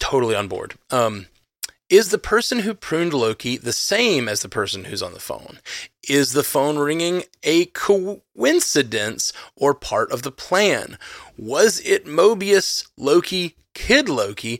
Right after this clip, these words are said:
Sylvie, Ravonna, B fifteen, Kang? All of these possibilities are exciting, and I don't see myself being disappointed whenever the reveal happens.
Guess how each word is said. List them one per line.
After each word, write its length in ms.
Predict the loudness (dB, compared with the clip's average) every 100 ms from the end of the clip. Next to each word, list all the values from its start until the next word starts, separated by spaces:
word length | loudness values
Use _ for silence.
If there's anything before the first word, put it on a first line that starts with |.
| -8
Sylvie, 640 | -6 2 2 2 0 -6 -10 -4
Ravonna, 680 | 0 2 4 4 2 0 -2 -14
B 160 | -4 -2
fifteen, 680 | 0 -2 -2 0 2 0 -4 -12
Kang? 560 | -8 0 2 4 2 -2 -8 -16 -2
All 240 | 2 4
of 60 | 4
these 200 | 2 -2
possibilities 800 | -2 -2 -2 0 0 2 -2 0
are 140 | 0
exciting, 540 | 0 2 2 2 0
and 80 | 0
I 80 | -2
don't 340 | 2 2 2
see 160 | -2 -2
myself 500 | -2 -2 0 -2 -2
being 180 | -8 -6
disappointed 600 | -6 -6 -6 -4 -2 -4 -10 -16 -8
whenever 420 | -8 -4 -4 -2
the 100 | -2
reveal 340 | -2 -4 -6
happens. 600 | -2 0 -2 -6 -10 -10